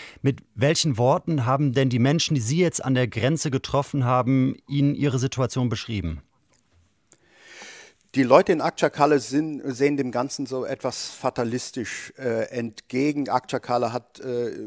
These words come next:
Speaker 2: den Krieg schon vorher erlebt. Äh, im Jahr zweitausendzwölf schlugen in der Stadt, äh, Raketen aus Syrien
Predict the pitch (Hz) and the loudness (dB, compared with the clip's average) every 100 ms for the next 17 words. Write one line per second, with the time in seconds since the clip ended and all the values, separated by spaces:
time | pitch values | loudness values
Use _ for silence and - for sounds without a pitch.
0 | - 113 123 117 - 131 131 123 110 143 | -12 -14 -10 -10 -8 -8 -6 -8 -2 2
1 | 143 147 127 123 120 127 131 - - 123 | 4 2 0 -2 0 0 -2 -6 -10 -8
2 | 113 117 113 117 - 113 110 117 107 - | -6 -6 -4 -4 -2 -4 -4 -6 -8 -10
3 | 117 127 131 - - - - - 113 127 | -6 -4 -4 -10 -20 -20 -20 -12 -8 -4
4 | 131 127 113 117 - 113 107 - - 117 | -2 -2 -2 -2 -2 -4 -4 -4 -2 0
5 | 110 98 - 104 - 131 - 135 113 117 | 0 -2 -2 -2 -2 -4 -2 -6 2 2
6 | 120 - 131 139 127 120 120 | 2 -6 -6 -4 -4 -4 -6